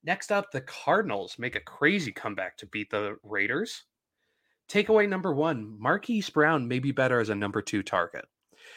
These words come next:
Look, when DeAndre Hopkins comes back and he is not lining up against number one cornerbacks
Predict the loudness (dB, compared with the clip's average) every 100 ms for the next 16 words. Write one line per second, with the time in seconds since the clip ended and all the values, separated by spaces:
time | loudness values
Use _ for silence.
0 | -20 0 4 4 4 2 6 6 8 4
1 | 4 4 4 -2 -2 -4 -2 2 4 4
2 | 2 -6 -8 0 4 4 4 4 6 6
3 | 2 2 2 0 0 -4 -6 -8 -6 -4
4 | -2 0 -2 -4 -4 -2 0 2 4 2
5 | -2